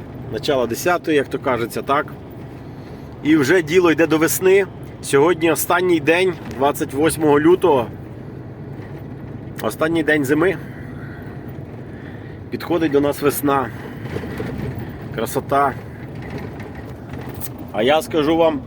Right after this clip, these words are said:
друзяки, весну я люблю. Особливо от ті перші, першу ту зелень, яка, та ви що, світленька. Я сам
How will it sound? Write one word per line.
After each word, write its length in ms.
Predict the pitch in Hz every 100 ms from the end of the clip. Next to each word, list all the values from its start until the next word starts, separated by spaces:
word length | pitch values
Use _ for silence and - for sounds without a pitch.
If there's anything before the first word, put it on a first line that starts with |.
| - -
друзяки, 560 | 135 131 160 156 175 151 - - - - - - - -
весну 420 | 120 143 - 175
я 120 | 170 143
люблю. 480 | 135 135 143 131 104 - - - - - - - - - - - -
Особливо 340 | 160 151 151
от 140 | 139
ті 120 | - 139
перші, 540 | 165 156 - 147 127 - - - - -
першу 360 | 156 160 - 147
ту 160 | 139 131
зелень, 380 | 156 180 165
яка, 320 | 143 123 131 120 - -
та 200 | 190 165
ви 120 | 135
що, 260 | - 127
світленька. 600 | 110 131 151 135 117 110
Я 160 | 113 139
сам 340 | - 165 139